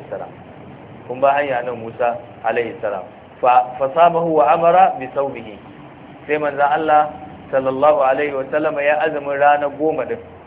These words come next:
kuma sai ya umarni cewa al'umma kowa ya yi wannan azumin, kowa ya yi wannan. Shi yasa ma malami suke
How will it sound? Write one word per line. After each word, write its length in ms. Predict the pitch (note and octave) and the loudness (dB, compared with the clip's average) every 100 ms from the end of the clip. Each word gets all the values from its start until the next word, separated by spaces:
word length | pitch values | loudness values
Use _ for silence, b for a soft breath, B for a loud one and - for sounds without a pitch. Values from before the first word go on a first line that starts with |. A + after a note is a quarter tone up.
| - | -14
kuma 240 | C#3 D3 - | -8 -8 -4
sai 100 | D#3+ | -4
ya 80 | D#3+ | -4
umarni 540 | D3+ C#3 C3+ E3 F3 - - - - - | -4 -4 -4 -8 -8 -14 -20 -20 -20 -6
cewa 200 | C#3+ C#3+ | 2 2
al'umma 340 | C3+ D3 D3 B2+ - | 2 -4 -2 -4 -4
kowa 380 | D3+ D3 D3 D3 | -4 2 4 4
ya 100 | C3 B2+ | 2 -2
yi 20 | |
wannan 300 | B2+ A#2+ A#2+ B2 | -2 -4 -8 -4
azumin, 320 | C3 A2+ G2 - - - - - | -6 -6 -12 -20 -20 -20 -20 -2
kowa 160 | C#3 | 4
ya 60 | C#3 | 4
yi 40 | B2+ | 4
wannan. 280 | A#2 A2+ A#2 | 0 -6 -6
Shi 80 | E3 | -6
yasa 200 | F3+ E3 | 0 0
ma 140 | D#3+ | 2
malami 320 | D#3+ C#3 D3 | 0 -2 -4
suke 160 | D#3 D3+ | -10 -12